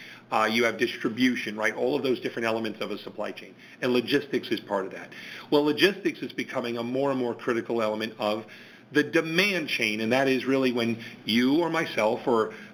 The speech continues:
others are buying products online in particular,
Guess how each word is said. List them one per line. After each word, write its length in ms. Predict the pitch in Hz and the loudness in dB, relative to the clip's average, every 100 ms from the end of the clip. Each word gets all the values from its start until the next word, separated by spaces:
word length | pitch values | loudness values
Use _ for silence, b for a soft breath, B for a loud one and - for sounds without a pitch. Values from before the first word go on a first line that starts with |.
| - | 0
others 400 | 117 113 117 - B B 120 | 2 2 0 -4 B B 6
are 100 | 113 | 6
buying 640 | - - 110 113 123 160 | 2 0 2 2 0 -2
products 640 | - 131 113 113 110 - - | -6 0 2 2 0 -6 -6
online 640 | 113 107 113 117 123 165 139 | 2 2 4 4 4 2 0
in 140 | 110 | -2
particular, 640 | - - 101 - 98 95 | -4 -4 -4 -4 -4 -4